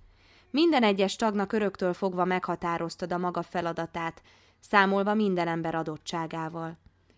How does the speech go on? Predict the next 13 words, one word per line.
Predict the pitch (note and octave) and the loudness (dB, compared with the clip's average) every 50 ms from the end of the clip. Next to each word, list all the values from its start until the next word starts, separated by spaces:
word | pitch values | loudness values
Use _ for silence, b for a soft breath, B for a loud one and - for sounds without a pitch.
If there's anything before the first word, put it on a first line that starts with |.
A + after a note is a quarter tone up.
| b b b b b | b b b b b
Ebben | b - G#3 F#3 F#3+ F#3 F#3 | b 0 0 2 4 4 4
a | F3+ | 4
rendben | F3+ F#3 F#3 F#3 F#3 F3+ F#3 F#3 | 4 4 4 4 6 4 4 4
örök | F#3+ F#3 F3+ E3+ - - | 4 4 2 2 0 0
előrelátásoddal | G3 F#3+ F3+ F3 E3+ F3 E3 E3 E3 E3 E3 - F3 F3 E3+ - - F3+ F3 E3 F3+ F3 F3 | 0 2 4 2 2 2 0 0 0 -2 -2 -2 -4 -4 -4 -4 -6 -6 -2 0 0 0 2
részemre | G3 G#3 F#3+ - - F#3 E3+ F3 E3+ | 2 0 -2 -2 -2 -4 -4 -2 -4
is | E3+ E3+ E3 - - | -4 -4 -4 -6 -6
kijelöltél | - G3 F#3+ F3 E3+ E3+ E3+ E3 D#3+ - F3 E3+ E3 | -4 -2 -2 0 2 0 0 -2 -2 -4 -4 -2 -2
egy | E3+ E3 - | -4 -6 -4
helyet, | - F#3 F3+ F3+ F3 - | -4 -2 -2 -2 -2 -4
ahol | F3+ F3 F3 F3 E3+ | -6 -4 -4 -4 -2
szolgálnom | E3 - - F#3+ F3 E3 E3 D#3+ D#3+ D#3+ E3 E3 E3 E3 E3 | -2 -2 -2 -2 -4 -4 -4 -6 -6 -6 -8 -8 -10 -12 -12
kell. | - - E3+ E3+ F3 | -10 -12 -10 -10 -10